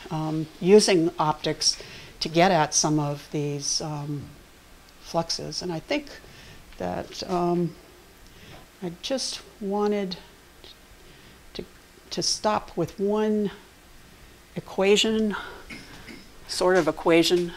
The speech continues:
that the basis of productivity models are light, some estimate of phy-, phytoplankton biomass, and if you remember back to the very first slide, what's the uncertainty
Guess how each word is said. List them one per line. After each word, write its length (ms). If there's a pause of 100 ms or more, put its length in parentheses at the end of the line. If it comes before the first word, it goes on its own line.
(160)
that 300 (460)
the 80
basis 800
of 200
productivity 640
models 720 (260)
are 360 (960)
light, 500 (800)
some 320
estimate 400
of 80
phy-, 300 (240)
phytoplankton 640
biomass, 800
and 100
if 140
you 100
remember 360
back 300
to 120
the 80
very 240
first 300
slide, 400 (600)
what's 240
the 160
uncertainty 840